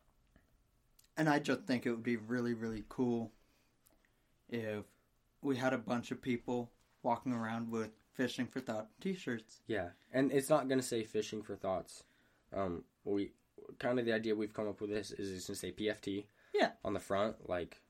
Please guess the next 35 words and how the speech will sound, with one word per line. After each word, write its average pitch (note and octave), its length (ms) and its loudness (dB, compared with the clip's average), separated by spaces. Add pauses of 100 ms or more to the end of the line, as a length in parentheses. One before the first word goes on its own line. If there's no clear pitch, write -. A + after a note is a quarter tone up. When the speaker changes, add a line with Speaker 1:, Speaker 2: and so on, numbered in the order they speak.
Speaker 2:
the - 100 -6
logo, G#2+ 400 2
and F#2+ 200 -4
then F#2 100 -2
our F2+ 200 -2
logo F#2+ 540 2
on F2+ 180 -2
the E2+ 80 -4
back. F#2 460 -2 (300)
We A2+ 100 2
got G#2 140 2
someone A2 200 0
making G#2+ 300 -2 (160)
our G#2 120 2
logo, C3 480 4 (360)
um, F#2+ 320 0 (460)
and G#2 260 0
we'll G#2 140 0
mention G2 380 -4
her F#2+ 340 -4
later F#2 320 -2
on, F2 320 -2 (160)
um, F2 380 -6
once F#2 220 -8
we F2+ 140 -4
get F2+ 180 -8
going, F#2 200 -4
but E2 120 -8
she - 200 -4
is F2+ 100 -4
awesome. F#2 520 -2
She's F2+ 260 -8
doing F2 220 -4
killer F2+ 300 -4
work. E2+ 320 -6